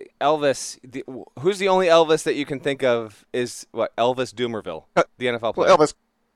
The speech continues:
Speaker 2: Elvis Costello.
Speaker 1: Well, no, I'm talking, like, I, I guess I was talking more, like, in the past, like, thirty years. But yes, Elvis,
Speaker 2: Yeah.
Speaker 1: Elvis Costello, <laughs> and Elvis Dumervil. Those are the only
Speaker 2: <laughs>
Speaker 1: Elvises I know.
Speaker 2: Quite a trio.
Speaker 1: Anyway,
Speaker 2: We should get the,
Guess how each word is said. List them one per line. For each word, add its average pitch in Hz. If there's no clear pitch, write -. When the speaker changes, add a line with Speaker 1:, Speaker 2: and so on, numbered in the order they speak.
Speaker 2:
Elvis 185
Costello. 190
Speaker 1:
Well, 214
no, 196
I'm 185
talking, 185
like, 147
I, 127
I 123
guess 127
I -
was 117
talking 113
more, 101
like, 92
in 95
the 92
past, -
like, 85
thirty 90
years. 73
But 85
yes, 104
Elvis, 202
Speaker 2:
Yeah. 135
Speaker 1:
Elvis 170
Costello, 156
<laughs> -
and -
Elvis 139
Dumervil. 117
Those -
are 156
the 147
only 165
Speaker 2:
<laughs> -
Speaker 1:
Elvises 143
I 117
know. 110
Speaker 2:
Quite 196
a 175
trio. 123
Speaker 1:
Anyway, 143
Speaker 2:
We 202
should 226
get 185
the, 185